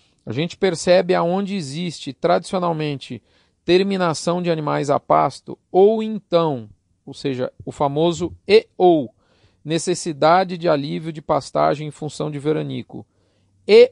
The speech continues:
ou onde há oferta consistente de fêmeas por abate, nessas três situações, e tem estados que tem mais do que uma dessas situações, a gente vê queda de preço, e aí eu poderia citar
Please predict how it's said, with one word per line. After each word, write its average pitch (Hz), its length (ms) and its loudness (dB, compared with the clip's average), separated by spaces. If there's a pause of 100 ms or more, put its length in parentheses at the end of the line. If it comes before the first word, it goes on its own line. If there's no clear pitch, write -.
(100)
ou 160 440 2 (300)
onde 165 340 -4
há 165 160 6
oferta 170 760 0
consistente 180 1040 -10
de 147 100 -10
fêmeas 143 480 -8
por 139 200 -2
abate, 165 580 0 (460)
nessas 202 580 -4
três 233 460 2
situações, 180 720 -6
e 175 80 -8
tem 170 180 -6
estados 165 400 -4
que - 80 -20
tem 165 160 -8
mais 196 460 -2
do 202 100 -6
que 185 140 -4
uma 170 280 -4
dessas 151 380 -4
situações, 170 580 -6 (380)
a 147 60 -6
gente 165 260 -6
vê 170 160 -2
queda 190 560 2
de 165 100 -10
preço, 160 460 -4
e 156 40 -2
aí 156 100 -2
eu 165 80 -2
poderia 160 360 -4
citar 160 520 0